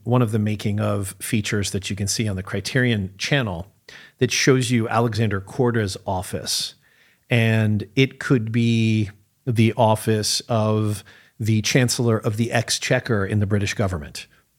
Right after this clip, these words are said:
I mean, it is just has these floor-to-ceiling, uh, windows that look out,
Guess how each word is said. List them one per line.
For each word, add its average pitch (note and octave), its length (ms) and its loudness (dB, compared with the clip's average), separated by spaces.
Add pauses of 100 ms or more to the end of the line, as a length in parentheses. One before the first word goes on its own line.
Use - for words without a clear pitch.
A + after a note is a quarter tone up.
I A2+ 60 2
mean, G#2 340 2
it G#2+ 280 -2
is G#2+ 160 0
just - 220 -4
has G#2+ 160 -2
these F#2+ 320 -4 (320)
floor-to-ceiling, A2 960 0 (480)
uh, G2 300 -18 (260)
windows B2 840 4
that G2 220 -6
look C3 280 2
out, A2+ 420 0